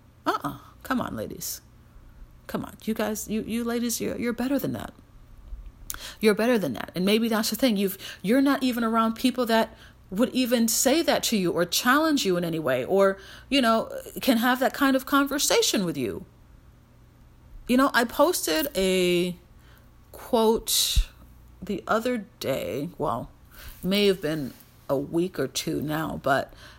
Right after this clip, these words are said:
um, it said something to the effect of, um, that,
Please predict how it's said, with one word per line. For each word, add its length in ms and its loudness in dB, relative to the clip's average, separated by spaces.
um, 260 0
it 120 2
said 240 2
something 480 2
to 180 0
the 120 2
effect 440 0
of, 720 -4
um, 640 -2
that, 340 0